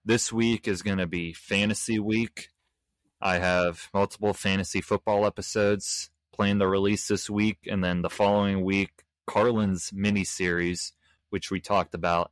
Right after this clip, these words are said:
in the previous episode. We will begin that the following week, I believe,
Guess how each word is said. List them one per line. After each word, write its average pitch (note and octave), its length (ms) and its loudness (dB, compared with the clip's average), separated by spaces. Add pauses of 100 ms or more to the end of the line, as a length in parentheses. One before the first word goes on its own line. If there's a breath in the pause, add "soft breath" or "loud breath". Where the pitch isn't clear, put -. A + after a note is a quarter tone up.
in E2+ 140 -12
the F2 80 -6
previous F2+ 520 -2
episode. E2 600 -2 (800 soft breath)
We G2 180 2
will F#2 240 2
begin F#2+ 560 -2
that F2+ 340 0
the - 80 -18
following F2+ 560 0
week, E2 260 -4
I E2 100 -4
believe, E2 680 -4